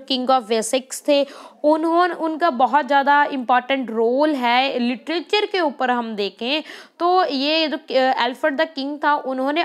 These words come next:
ऑर्डर किया कि जो जितने भी स्कूल्स हैं वो उनको ओल्ड इंग्लिश में ही, अ, मतलब स्टडी ब-, टीच किया जाए बच्चों को। और उनके, अम, उन्होंने क्या है जी, बहुत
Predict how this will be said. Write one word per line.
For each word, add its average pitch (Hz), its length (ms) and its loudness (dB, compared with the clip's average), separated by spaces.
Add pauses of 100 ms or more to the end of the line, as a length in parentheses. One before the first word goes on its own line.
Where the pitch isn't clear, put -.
(120)
ऑर्डर 220 320 2
किया 240 340 -2
कि 277 340 0 (400)
जो 285 400 2
जितने 254 340 -6
भी 285 100 -4
स्कूल्स 269 520 -4
हैं 254 300 0
वो 269 500 2 (240)
उनको 269 340 -2
ओल्ड 285 360 2
इंग्लिश 269 520 -4
में 254 220 -2
ही, 277 340 -2
अ, 349 60 -10 (600)
मतलब 254 360 -4
स्टडी 247 680 -2
ब-, 233 180 -2
टीच 285 520 -6
किया 233 240 2
जाए 208 220 2
बच्चों 214 360 -4
को। 302 240 2 (300)
और 254 200 4
उनके, 262 720 -2
अम, 247 280 -2 (100)
उन्होंने 302 580 -2
क्या 277 180 -6
है 269 120 0
जी, 294 80 -2
बहुत 262 560 2